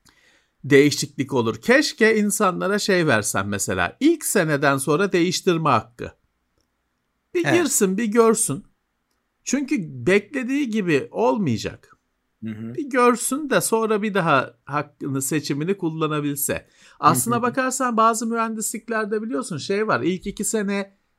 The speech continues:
Speaker 1: genel dersler. Hani matematik, fizik, kimya gibi bütün mühendisliklere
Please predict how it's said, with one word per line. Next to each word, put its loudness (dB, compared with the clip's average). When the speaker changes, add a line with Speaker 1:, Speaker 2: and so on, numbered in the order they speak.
Speaker 1:
genel 4
dersler. 0
Hani 2
matematik, 0
fizik, -6
kimya 0
gibi -2
bütün -4
mühendisliklere -2